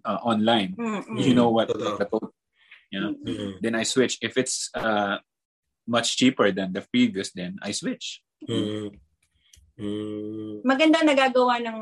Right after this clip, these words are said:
Speaker 2: ano eh, konti lang, bigyan mo lang ng konting time, ang
Speaker 1: Uh-huh.
Speaker 2: laki ng nakat sa'yo.
Speaker 1: Yeah.
Speaker 2: Like, sa phone natin, di ba? Sa phone, sa phone bill
Speaker 1: Yeah,
Speaker 2: natin.
Speaker 1: yeah. I
Speaker 2: Ah,
Speaker 1: forgot
Speaker 2: magkano
Speaker 1: about
Speaker 2: ba
Speaker 1: that.
Speaker 2: binabayaran mo sa phone
Speaker 1: Sa
Speaker 2: bill?
Speaker 1: phone
Speaker 2: Ano?
Speaker 1: bill.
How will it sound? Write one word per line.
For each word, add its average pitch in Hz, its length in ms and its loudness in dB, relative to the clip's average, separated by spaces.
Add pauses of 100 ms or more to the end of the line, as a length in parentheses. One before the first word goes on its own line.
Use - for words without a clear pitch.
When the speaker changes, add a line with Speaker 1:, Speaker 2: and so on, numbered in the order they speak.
Speaker 2:
ano 185 180 -8
eh, 165 220 -6 (100)
konti 269 380 2
lang, 190 260 -2
bigyan 220 240 0
mo 262 80 4
lang 262 160 2
ng 247 140 -2
konting 202 420 -8
time, 160 480 -6 (240)
ang 220 140 -2
Speaker 1:
Uh-huh. 220 80 0
Speaker 2:
laki 220 120 0
ng 196 160 -4
nakat - 440 -6
sa'yo. 156 260 -6
Speaker 1:
Yeah. 131 220 2
Speaker 2:
Like, - 100 -8
sa - 220 2
phone 262 300 4
natin, 254 320 0
di 269 120 0
ba? 190 360 -2
Sa 226 200 -6
phone, 208 440 -4 (320)
sa 226 200 -2
phone 214 320 -2
bill 202 200 2
Speaker 1:
Yeah, 180 340 4
Speaker 2:
natin. - 160 6
Speaker 1:
yeah. 190 260 0
I - 60 -4
Speaker 2:
Ah, - 20 -6
Speaker 1:
forgot 285 180 2
Speaker 2:
magkano 339 280 6
Speaker 1:
about - 60 6
Speaker 2:
ba 339 80 8
Speaker 1:
that. 285 100 2
Speaker 2:
binabayaran 277 560 2
mo 254 100 -2
sa 262 140 -10
phone 226 180 -10
Speaker 1:
Sa 226 100 -12
Speaker 2:
bill? 214 120 -4
Speaker 1:
phone - 100 -4
Speaker 2:
Ano? 190 140 -2
Speaker 1:
bill. 165 180 -4